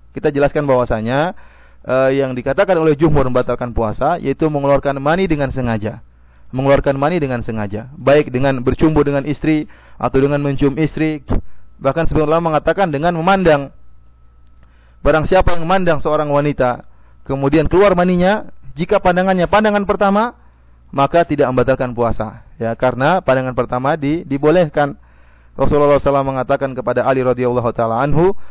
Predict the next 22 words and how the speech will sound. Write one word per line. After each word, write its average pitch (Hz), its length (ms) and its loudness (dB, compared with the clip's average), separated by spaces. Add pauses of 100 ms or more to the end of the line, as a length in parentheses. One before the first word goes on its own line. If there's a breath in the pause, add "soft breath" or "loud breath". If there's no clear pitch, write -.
(120 soft breath)
"Lakal 139 400 0
ula 165 400 4
wa 135 160 4
laysat 147 320 -2
laka 160 240 -2
tsaniyah." 120 480 0 (960)
Pandangan 151 400 0
pertama 156 320 0
itu 143 160 -4
boleh 143 160 4
bagi 135 240 0
engkau, 131 320 0
adapun 143 320 2
pendap-, 135 400 -4
pandangan 139 400 -2
kedua 139 360 0
yang 131 120 -4
kau 151 120 2
sengajai 165 600 2
itu - 160 -4
tidak 120 320 -4
boleh. 123 280 -2